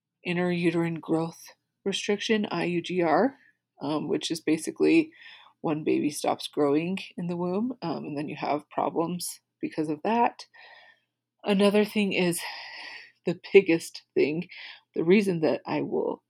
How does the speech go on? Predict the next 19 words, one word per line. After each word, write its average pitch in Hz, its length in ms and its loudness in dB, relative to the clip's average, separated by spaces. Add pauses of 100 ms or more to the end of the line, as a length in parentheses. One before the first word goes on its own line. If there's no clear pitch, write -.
(680)
I - 260 -4
have - 240 -4 (840)
been 156 140 4
in 143 140 0
the 151 80 -4
hospital - 680 -6
for - 440 -6
two 240 160 2
months 147 400 -2
now, 160 320 0 (480)
um, 147 360 0
is 190 380 4 (340)
that 160 580 0 (340)
because 214 400 -4
the 220 80 -4
babies 170 400 0
share - 320 -6
one 190 280 -2
sac, 160 520 -6